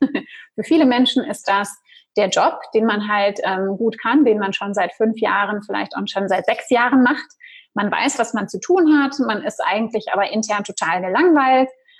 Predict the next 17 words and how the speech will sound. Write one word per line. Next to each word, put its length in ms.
aber 160
man 180
macht 200
ihn 120
trotzdem, 520
weil 180
ist 100
ja 100
komfortabel 640
und 140
man 140
verdient 400
ja 120
gutes 400
Geld. 420
Also 300
sprich, 380